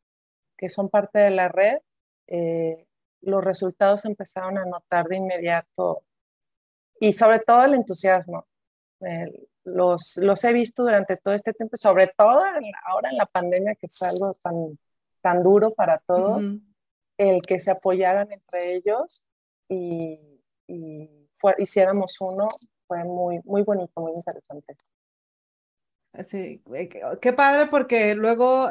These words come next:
Speaker 2: en algún momento, eh, sí existió este cuestionamiento, ¿no? Si de verdad era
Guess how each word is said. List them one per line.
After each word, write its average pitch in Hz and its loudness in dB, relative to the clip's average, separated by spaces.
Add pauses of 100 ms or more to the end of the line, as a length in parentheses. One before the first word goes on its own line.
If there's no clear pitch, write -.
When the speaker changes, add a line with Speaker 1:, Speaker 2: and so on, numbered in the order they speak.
(240)
Speaker 2:
en 214 -4
algún 226 0
momento, 254 0
eh, - -6
sí 226 -2
existió 208 -2
este 214 -2
cuestionamiento, 185 -4
¿no? 180 -2
Si 202 -4
de 180 -2
verdad 175 -2
era 202 -2